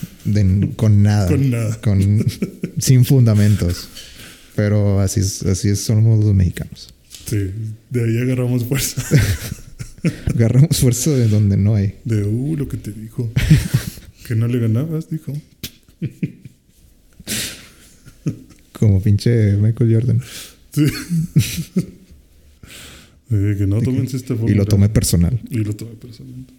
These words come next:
Speaker 2: Eso era todo lo que tenía que escuchar para <laughs> salir a dar el siguiente
Speaker 1: Anoté
Speaker 2: paso.
Speaker 1: quinientos veintitrés puntos ese cuarto.
Speaker 2: <laughs> En este cuarto.
Speaker 1: Ok,
Speaker 2: Así,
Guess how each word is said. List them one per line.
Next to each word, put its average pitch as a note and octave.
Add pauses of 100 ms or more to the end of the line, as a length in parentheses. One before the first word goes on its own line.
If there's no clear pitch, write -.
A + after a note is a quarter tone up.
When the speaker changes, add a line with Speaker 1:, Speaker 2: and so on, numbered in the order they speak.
Speaker 2:
Eso A#2
era C3
todo D3+
lo D3
que B2
tenía A2+
que A#2+
escuchar A2
para G#2+ (520)
<laughs> -
salir G#2+
a A2+
dar G#2+
el G#2
siguiente G#2
Speaker 1:
Anoté F#2+
Speaker 2:
paso. G#2
Speaker 1:
quinientos G#2+
veintitrés G2+
puntos G#2 (560)
ese -
cuarto. -
Speaker 2:
<laughs> -
En A#2
este -
cuarto. - (2500)
Speaker 1:
Ok, B2
Speaker 2:
Así, G#2+